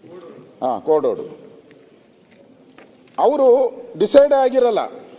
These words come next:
Permission to the ವಿಧಾನಸೌಧ grand steps for the facili-, facilitation.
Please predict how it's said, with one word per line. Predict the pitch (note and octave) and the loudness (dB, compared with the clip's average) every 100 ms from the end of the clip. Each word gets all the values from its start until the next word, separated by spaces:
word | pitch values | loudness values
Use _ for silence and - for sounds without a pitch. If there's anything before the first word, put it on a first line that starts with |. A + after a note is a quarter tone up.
| - - - - - _ - - - - - - - - | -20 -20 -20 -20 -20 _ -20 -20 -20 -20 -14 -14 -16 0
Permission | F#3+ A#3+ C4+ - B3+ B3+ | 2 4 2 2 2 2
to | B3+ B3 | -4 -2
the | B3 C4+ C4 - - - - | -2 -4 -8 -18 -20 -16 -6
ವಿಧಾನಸೌಧ | F3+ F#3+ A#3+ B3+ A3+ A3+ A3 | 2 2 2 0 2 2 4
grand | A3+ A3 E3+ F3+ G#3 G#3+ | 4 2 0 0 0 -4
steps | - - C4+ - - - - - - - - D#3+ | -10 -4 0 0 -2 -18 -20 -20 -20 -20 -8 -4
for | F3 | -2
the | F#3+ F3 | -2 -2
facili-, | D#3+ F3+ F3+ D#3 - - - - - - | -2 -2 -2 -4 -8 -20 -20 -20 -18 -8
facilitation. | D#3 G3+ F3 D#3+ C#3 A2+ - | -2 0 0 -2 -2 -6 -8